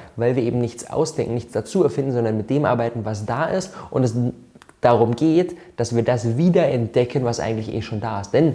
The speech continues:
wir haben oft das Gefühl, so, ja, okay, hm, ich, ja, bin ja nur ich so. Ich kenne mich jetzt mittlerweile schon ein bisschen so, aber ist ja nicht so besonders. Doch, es ist sehr besonders. Wir sind komplett unique.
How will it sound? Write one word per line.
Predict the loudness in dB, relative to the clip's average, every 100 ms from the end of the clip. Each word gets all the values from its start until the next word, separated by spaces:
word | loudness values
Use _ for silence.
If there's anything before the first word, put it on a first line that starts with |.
| -2 -16 -20 _ _ _ _ -2
wir | 2
haben | 2
oft | 2
das | -2 -4
Gefühl, | 0 2 4
so, | 4
ja, | 4
okay, | 2 2 2
hm, | 0 -2
ich, | -2 -2 0
ja, | -2
bin | 0 2
ja | 4
nur | 4
ich | 2 0
so. | -4 -4
Ich | -2
kenne | 0 0
mich | -2
jetzt | -4 -4
mittlerweile | 0 2 2
schon | 0 -4 -6 -10 -12 -2
ein |
bisschen | 0 2 2
so, | 2
aber | 2
ist | 4
ja | 2
nicht | 2
so | 2
besonders. | 2 0 -2 -8 -16 -20 -16
Doch, | -14 -14 -20 _ -16
es | -14
ist | -10
sehr | -8 -6
besonders. | -6 -8 -12 -16 -20 -8
Wir | 2 4 4 2
sind | -2 0
komplett | 0 0 0 2
unique. | 2 0 -4